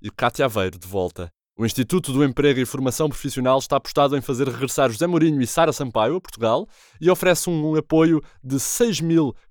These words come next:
quinhentos e trinta e seis euros e quarenta cêntimos por família aos imigrantes ou lusodescendentes que tenham saudades de uma cataplana à costa. O principal objetivo do I F P é conseguir que grandes vultos da nossa cultura,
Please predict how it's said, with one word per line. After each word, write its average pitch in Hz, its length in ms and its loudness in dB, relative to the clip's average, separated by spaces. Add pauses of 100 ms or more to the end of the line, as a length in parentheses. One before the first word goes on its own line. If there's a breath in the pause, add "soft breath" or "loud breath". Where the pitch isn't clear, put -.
quinhentos 135 380 0
e 113 40 -6
trinta 170 220 -2
e 170 40 2
seis 135 180 0
euros 113 260 2 (280 soft breath)
e 240 140 4
quarenta 175 480 4
cêntimos 135 480 0 (400)
por - 140 -4
família 107 500 -4 (460)
aos 190 180 4
imigrantes 139 600 2 (220)
ou 117 140 2
lusodescendentes 135 720 0 (240)
que - 60 -16
tenham 190 240 0
saudades 110 480 -2 (200)
de 107 200 -4
uma 131 140 0
cataplana 98 520 -2
à 95 40 -2
costa. 90 440 -4 (320)
O 117 80 -8
principal 143 360 2
objetivo 156 380 2
do 139 120 0
I 147 120 6
F 151 180 4
P 160 220 4
é 156 40 4
conseguir 160 540 -2
que 151 260 0
grandes 180 380 2
vultos 165 380 -4
da 131 80 0
nossa 143 260 0
cultura, 170 420 4